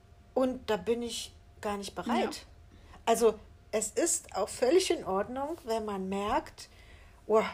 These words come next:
Speaker 1: das Ziel ist mir irgendwie do-, ist doch nicht meins, weil den Preis“, also mit Preis meine ich jetzt nicht nur das Geld,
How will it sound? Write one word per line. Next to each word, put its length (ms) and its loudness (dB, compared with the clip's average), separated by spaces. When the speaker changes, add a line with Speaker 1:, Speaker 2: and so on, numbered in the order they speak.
Speaker 1:
das 240 -2
Ziel 200 -4
ist 200 -2
mir 320 -2
irgendwie 320 -4
do-, 140 2
ist 200 -2
doch 140 2
nicht 160 -8
meins, 400 -4
weil 340 2
den 220 -4
Preis“, 720 0
also 260 -6
mit 180 -8
Preis 360 -4
meine 200 -6
ich 100 -10
jetzt 200 -8
nicht 220 -10
nur 120 -6
das 180 -12
Geld, 340 -4